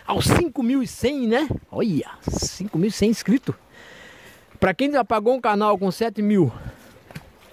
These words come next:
e começou do zero, tá de bom tamanho. <laughs>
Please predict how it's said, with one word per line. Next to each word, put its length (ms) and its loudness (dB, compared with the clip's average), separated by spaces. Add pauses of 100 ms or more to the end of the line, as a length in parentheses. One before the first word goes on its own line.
(760)
e 60 -2
começou 340 4
do 160 6
zero, 420 6 (1300)
tá 80 -6
de 80 0
bom 140 0
tamanho. 380 -2 (720)
<laughs> 100 -12